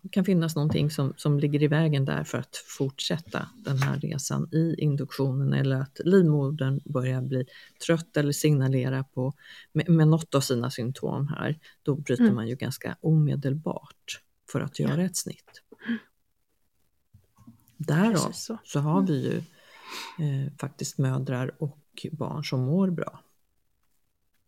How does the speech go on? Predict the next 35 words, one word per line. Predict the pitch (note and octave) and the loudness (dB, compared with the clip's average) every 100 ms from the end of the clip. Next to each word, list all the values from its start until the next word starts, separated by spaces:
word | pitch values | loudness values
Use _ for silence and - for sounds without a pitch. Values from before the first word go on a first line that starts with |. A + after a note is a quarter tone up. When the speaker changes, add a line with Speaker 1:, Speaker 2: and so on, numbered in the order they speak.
| _ | _
Speaker 1:
Även | - D3 B2 | 2 6 8
Speaker 2:
Mm. | E3+ | 8
Speaker 1:
efter | F#3 - C3+ | 4 0 -4
det | C#3 | 0
här, | - - D3+ - _ - | 0 0 -6 -10 _ -2
Speaker 2:
Mm. | B3+ A3 G3 | 6 6 6
Speaker 1:
eh, | C#3+ C#3+ | 2 0
mest | D3 C#3+ - | 0 0 0
akuta | C#3 C3+ C3+ - - D3+ - _ | -6 -2 -4 -4 -6 -6 -10 _
som | - C3+ | -2 0
Speaker 2:
Mm. | C#3 | 0
Speaker 1:
vi | C3+ C3+ | -2 0
ändå | D3+ C3+ | 0 0
har | C#3+ C#3+ | 0 0
på | F3+ E3+ | -2 -4
förlossningen, | E3+ - - - - D#3 D#3 | -6 -8 -8 -6 -4 -4 -6
som | - C#3+ | -4 -4
är | D3+ D#3 D#3+ | -2 -2 -2
då | D#3+ D3 - | -4 -8 -6
den | C#3+ C#3+ | -4 -4
här | - - _ _ _ - | -4 -10 _ _ _ 0
rupturen. | D3 D3 - - C3+ D3 - D3+ _ _ _ _ _ _ - | 0 0 -4 -4 -4 -6 -8 -10 _ _ _ _ _ _ -4
Kan | G3+ F3+ | 2 4
man | F#3 F3+ | 4 2
se | - G#3+ G#3+ A3 | 2 4 4 4
att | F3+ | -2
det | E3+ | -4
finns | D#3+ D3+ D#3 | 0 0 0
en | |
större | D#3 - - F3 F3+ F3 F3 F3 | -2 -2 4 6 6 4 2 2
risk | E3 D#3+ D#3 - - - | 2 0 0 -4 -6 -4
efter | D#3 D#3 - D3+ D3 D3 | -4 -4 -6 -2 -2 -2
ett | D3 C#3 - - - | -4 -4 -12 -20 -6
akut | D#3+ - - - G#3+ A#3+ A#3 - | -6 -6 -10 2 4 4 2 0
kejsarsnitt | - G3 F3 - C#3+ - C3+ C#3 - - - | 2 2 2 -2 -2 -2 -2 -2 -6 -20 -20